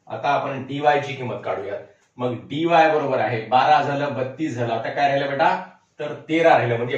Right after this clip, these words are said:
पहिला स्तंभ आणि तिसरा स्तंभ. पहिला स्तंभ काय आहे या ठिकाणी? दोन आणि दोन आहे, दोन आणि दोन. आणि तिसरा स्तंभ काय आहे?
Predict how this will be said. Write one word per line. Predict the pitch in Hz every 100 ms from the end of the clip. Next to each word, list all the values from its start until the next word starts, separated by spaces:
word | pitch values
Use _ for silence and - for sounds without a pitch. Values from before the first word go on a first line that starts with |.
| -
पहिला | 147 139 165 165
स्तंभ | - 175 160 165
आणि | - 190 185 - - - _ -
तिसरा | 165 156 101
स्तंभ. | - - - -
पहिला | 135 143 151
स्तंभ | - 160
काय | 147 151 151
आहे | 156 160
या | 160
ठिकाणी? | 156 151 165 - - _ 120 139
दोन | 180 190 185 -
आणि | - 156 214 - - - 120
दोन | 117 -
आहे, | - - - _ _ _ _ _ _ _ _ _ _ _ _ _ _ _
दोन | - 131 139 139 - 104
आणि | 101 107
दोन. | 92 87 85 - _ -
आणि | 123 123
तिसरा | 143 135 175
स्तंभ | - 175 -
काय | 160 147 156
आहे? | 147 180